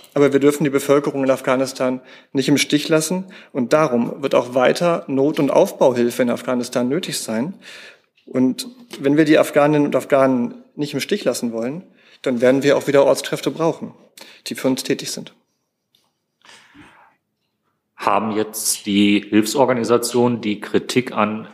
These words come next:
Speaker 2: exakt dieser Aussage geübt haben, also Ihre Aussage, dass Sie eben kein, nicht in Kontakt mit G-Z-Kräften sind, die irgendwie in Bedrohung sind, haben die jetzt ein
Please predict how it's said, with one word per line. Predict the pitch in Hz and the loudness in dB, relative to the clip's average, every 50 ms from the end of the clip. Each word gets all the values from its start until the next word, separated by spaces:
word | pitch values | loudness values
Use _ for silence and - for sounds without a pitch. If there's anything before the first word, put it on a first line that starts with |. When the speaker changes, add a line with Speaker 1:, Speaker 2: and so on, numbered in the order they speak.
| _ | _
Speaker 2:
exakt | - 117 - - - - 113 - - - - - | -6 -6 -4 -4 0 0 0 -2 -2 -16 -12 -8
dieser | 107 104 104 107 98 | -6 -2 -2 -2 -2
Aussage | 98 101 101 98 - - 110 101 104 104 101 107 101 98 101 - - - - - - - - | -2 -4 -4 -4 -4 -4 0 2 2 2 2 0 0 0 -2 -4 -8 -12 -16 -18 -20 -16 -6
geübt | 90 113 123 123 127 139 135 - - - | -2 0 4 6 4 4 4 0 -8 -4
haben, | 92 92 92 92 98 107 110 120 127 131 131 - - - - - | 0 2 2 2 2 0 -4 -8 -10 -12 -12 -14 -18 -20 -20 -8
also | 107 98 87 92 98 98 98 | -6 -4 -2 -2 -2 -4 -4
Ihre | - - 107 110 113 117 104 | -4 2 2 4 4 4 2
Aussage, | 104 104 104 - - 117 107 104 104 | 2 2 0 2 2 2 2 2 2
dass | 107 101 - | 0 -2 -2
Sie | - 110 107 | -2 -2 0
eben | 104 101 104 104 104 104 104 104 104 104 104 - - - | 0 -2 -2 -2 -6 -6 -8 -8 -8 -10 -12 -14 -16 -8
kein, | - 95 101 107 110 107 - 117 | -2 0 0 0 0 -4 -8 -4
nicht | 113 113 - | -2 0 0
in | 131 113 | 0 0
Kontakt | - 113 98 - 110 107 - - | 0 -2 0 0 -2 -2 -2 -4
mit | 107 104 101 - | -6 -6 -6 -6
G-Z-Kräften | - 104 101 101 101 - - 104 - - - 107 - - - 110 | -4 -2 -2 -2 -2 0 -2 -2 -2 0 -2 -2 -2 -2 -6 -6
sind, | 90 104 101 98 - | -2 -2 -2 -2 -4
die | 107 101 | -4 -4
irgendwie | 107 104 101 104 107 | -4 -2 -2 -2 -2
in | 98 92 | -2 -2
Bedrohung | 92 - 90 101 117 123 98 | -2 2 4 4 4 4 2
sind, | - - 104 104 117 - - - - - - _ _ _ _ _ _ _ _ _ - | -2 -2 -2 -4 -4 -6 -10 -18 -20 -20 -20 _ _ _ _ _ _ _ _ _ -2
haben | 104 98 95 | -2 0 0
die | 107 | 4
jetzt | 101 101 98 - - - | 4 2 2 2 -6 -4
ein | - 98 101 101 98 | -2 -2 -2 -2 -4